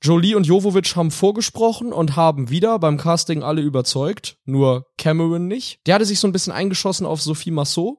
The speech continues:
Die hat ihm dann aber wieder abgesagt. Ich glaube, aus Termingründen. Und dann bat Cameron beim Studio darum, Carrie Lowell zu besetzen.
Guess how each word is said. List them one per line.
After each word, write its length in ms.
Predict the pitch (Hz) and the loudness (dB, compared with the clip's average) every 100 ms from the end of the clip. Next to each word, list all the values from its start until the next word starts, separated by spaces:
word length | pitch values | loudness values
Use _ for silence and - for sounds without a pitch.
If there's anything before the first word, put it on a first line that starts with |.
| - | -4
Die 140 | 175 175 | 2 2
hat 460 | 180 - - - - | 2 -2 -4 -4 0
ihm 140 | 180 | 2
dann 140 | 151 139 | 4 2
aber 200 | 143 131 | 0 2
wieder 180 | 139 | 2
abgesagt. 600 | 131 - 123 104 120 - - | 0 -2 -6 -6 -10 -14 -14
Ich 80 | 131 | -4
glaube, 200 | 147 143 | -2 0
aus 100 | 139 | -2
Termingründen. 1040 | 139 127 147 170 123 113 107 - 117 160 - | -4 -2 -2 -2 -4 -6 -8 -8 -10 -8 2
Und 320 | 156 156 156 | 4 4 4
dann 300 | 156 180 185 | 2 2 2
bat 320 | 156 180 - | 4 4 2
Cameron 440 | 175 196 190 180 | -2 0 0 0
beim 160 | 165 156 | 0 -2
Studio 440 | - 185 202 143 | -2 -4 -2 -2
darum, 460 | 123 123 147 156 143 | 0 -2 -2 -2 -4
Carrie 300 | - 180 180 | 0 2 4
Lowell 380 | 139 185 180 120 | 4 4 2 0
zu 180 | - 117 | -4 -6
besetzen. 600 | 107 104 - - 202 | -6 -6 -4 -6 -8